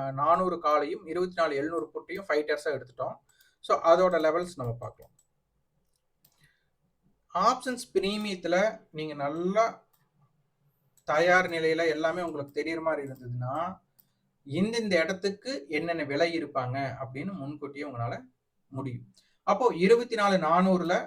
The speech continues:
இவங்க நூத்தி பதினஞ்சு ரூபா, இன்னைக்கு இருபத்தி நாலு நானூறே வராமையே இந்த ரேட் வந்துட்டாங்க. நானூறு கால். அதையும் பார்க்கணும். அது டிகே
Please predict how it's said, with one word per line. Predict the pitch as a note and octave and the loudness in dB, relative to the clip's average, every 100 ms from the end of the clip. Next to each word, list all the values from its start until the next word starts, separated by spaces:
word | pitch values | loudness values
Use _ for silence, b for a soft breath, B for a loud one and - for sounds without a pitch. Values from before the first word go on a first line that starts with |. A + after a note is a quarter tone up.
| - E3+ | -6 -8
இவங்க | E3 D3+ | -6 -6
நூத்தி | D#3+ E3 - | -6 -8 -4
பதினஞ்சு | C#4+ C4+ C3+ | -4 -4 -10
ரூபா, | B2+ - | -10 -8
இன்னைக்கு | D#3+ F3 | -8 -6
இருபத்தி | E3+ G3 F#3 | -4 -2 0
நாலு | F3+ | 0
நானூறே | D3+ E3 F3+ F3 C#3+ | 2 0 2 2 4
வராமையே | D#3+ F3 F3 A3+ - B2 | 4 2 -2 -4 -6 -12
இந்த | C#3 C#3+ | -6 -2
ரேட் | D#3 C3+ | -2 -4
வந்துட்டாங்க. | C#3 C3 A2+ - | -4 -2 -2 -2
நானூறு | C#3 C#3 C3+ | -4 -4 -4
கால். | C3 A#2+ - _ _ _ _ _ _ _ | -6 -8 -12 _ _ _ _ _ _ _
அதையும் | - D3 D#3 B2+ | -8 -4 -2 -2
பார்க்கணும். | - - F#3 F3+ D#3+ | -4 -2 -2 -2 -6
அது | C#3 B2 | -6 2
டிகே | F#3 F#3+ F#3+ | 4 4 4